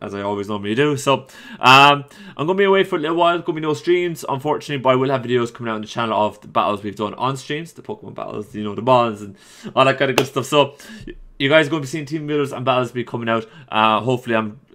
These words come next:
in the process of rendering a lot, as much as I can of them, and getting them ready to publish for you guys. Uh, I'll get as much as I can possibly done. I've no idea as to the cadence of these releases, but they will be released throughout the week, and I will try and get as many as I possibly can.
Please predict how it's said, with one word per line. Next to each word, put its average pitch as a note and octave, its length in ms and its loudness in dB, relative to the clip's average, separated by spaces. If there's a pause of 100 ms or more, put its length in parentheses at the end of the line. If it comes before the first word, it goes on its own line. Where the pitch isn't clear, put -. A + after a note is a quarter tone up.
(120)
in A#2 100 -10
the G#2+ 60 -10
process C#3 540 0
of B2+ 140 -4
rendering B2 360 -4
a A2+ 40 -4
lot, A#2 200 2
as A#2 140 -2
much B2 120 -8
as - 100 -12
I A2+ 80 -4
can B2+ 320 0
of A2+ 100 -4
them, A#2 160 -6 (300)
and A2+ 300 -4 (300)
getting A2 220 -4
them G#2+ 100 -6
ready G#2+ 180 -2
to G2+ 60 -12
publish G#2 340 -8
for G#2+ 160 -4
you G#2 80 0
guys. G#2 280 -2 (240)
Uh, - 20 -10
I'll G#2 360 2
get A#2 180 -2
as G#2+ 100 -4
much A2 120 -8
as - 100 -14
I G#2+ 60 -8
can A2 200 -6
possibly G#2+ 380 -4
done. A2 240 -2 (280)
I've G#2+ 220 -4
no C3+ 600 2 (580)
idea B2+ 360 4
as B2 220 0
to B2 60 -10
the A2+ 80 -8
cadence D#3 600 -2
of C#3 300 4
these B2+ 400 -4 (400)
releases, D3+ 480 -2
but B2 220 -2
they B2+ 80 4
will C3 120 6
be B2 140 4
released A#2+ 340 4
throughout A2+ 200 -2
the A#2 80 -6
week, A2 340 -4
and G#2+ 460 2
I G#2 240 -4
will A2 320 -2
try A2+ 300 -2
and A2 100 -6
get G#2+ 100 -4
as G#2 140 -6
many B2 200 -6
as A2 140 -6
I G#2+ 40 -12
possibly A2+ 340 -8
can. G#2+ 340 -4